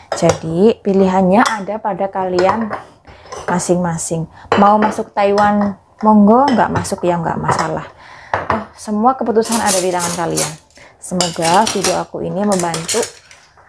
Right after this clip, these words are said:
kalian memberikan gambaran tentang kehidupan menjadi T K W di Taiwan itu seperti apa. Oke, aku mau pamit dulu sama kalian karena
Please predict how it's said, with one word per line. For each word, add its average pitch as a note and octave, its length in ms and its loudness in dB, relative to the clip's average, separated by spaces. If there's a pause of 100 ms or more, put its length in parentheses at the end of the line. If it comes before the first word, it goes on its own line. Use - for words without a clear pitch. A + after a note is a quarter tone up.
(320)
kalian E3+ 400 2 (560)
memberikan F#3 400 -2
gambaran F#3 720 0
tentang F#3+ 320 -2 (560)
kehidupan A#3 480 6
menjadi G3 480 2
T - 80 -2
K F3+ 160 -2
W F3 120 -2 (120)
di E3+ 160 -8
Taiwan E3+ 400 -8
itu F#3+ 160 -6
seperti - 400 -6
apa. - 400 -4 (1700)
Oke, G3+ 240 2 (640)
aku - 480 -4
mau C#4 240 -2
pamit A#3+ 240 -2
dulu G#3 240 2
sama G#3 240 0
kalian F#3+ 400 2
karena G3+ 240 0